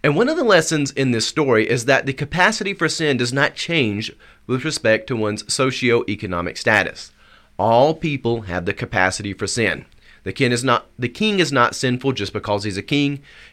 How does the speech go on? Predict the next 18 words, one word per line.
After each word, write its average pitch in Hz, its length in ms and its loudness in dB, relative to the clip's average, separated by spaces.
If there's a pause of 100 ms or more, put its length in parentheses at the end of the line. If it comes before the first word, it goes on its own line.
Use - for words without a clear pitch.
and 117 440 -4
the 113 300 -2
servants, 147 480 2
the 113 100 -6
slaves, 135 520 4
however 107 340 0
that 107 160 2
may 107 140 0
be 107 100 -4
translated, 120 500 0
they're 120 140 2
not 127 320 2
sinful 120 380 -4
just 98 180 -8
because 98 320 -4
they 104 100 0
are, 165 320 6 (400)
and 175 360 2